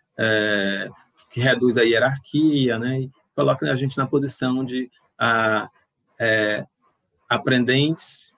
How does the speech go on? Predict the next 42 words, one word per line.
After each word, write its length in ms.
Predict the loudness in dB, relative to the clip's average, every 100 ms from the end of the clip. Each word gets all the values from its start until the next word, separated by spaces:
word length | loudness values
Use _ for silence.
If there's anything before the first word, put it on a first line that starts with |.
| _ -4
e 80 | -4
ensinantes 580 | -2 2 2 0 -2 -2
ao 80 |
mesmo 300 | -2 0 -2
tempo, 340 | -2 -2 -4 -4
numa 140 | -6
relação 440 | -2 -2 -2 -4 -2
dialógica. 600 | 0 0 -2 -6 -12 _ _ _ _ _ _ -6
É, 500 | -2 0 -2 -2 -8 _ -20 -8
mas 320 | 0 4 4 2
o 80 |
que 120 | 2 2
eu, 260 | 2 -4 -14 _ _ -2
eu 100 | 0
gostei 600 | 4 2 2 2 2 2 -2
nessa 240 | -6 -6 -8
frase, 580 | -2 0 2 -2 -4 -6
nessa 240 | -6 -12
fala, 460 | -10 -4 -2 -2 -4
nessa 260 | -6 -8
afirmativa, 840 | -8 -8 -8 -8 -2 0 0 -2 -12 _ _ _ _ _ _ _
é 80 | 0
o 60 | 0
entendimento 680 | 2 -2 0 2 2 0
de 140 | -4 -4
que 100 | -2
não, 320 | 0 0 -2 _ _ -4
a 80 | -2
gente 240 | -2 0
não 120 | -2
pode 280 | 0 -2 0
ensinar 640 | -2 -2 -2 -2 -4 -8 _ _ _ _ _ _ _ _ _ _ _ _ -16
sem 240 | -2 -2
que 120 | 0
a 40 | -2
gente 220 | -2 -2
passe 220 | -4 0
por 80 | -2
um 80 | -2
processo 500 | -4 -6 -6 -4 -4
de 80 | -4
aprendizagem. 720 | -4 -6 -6 -8 -12 -16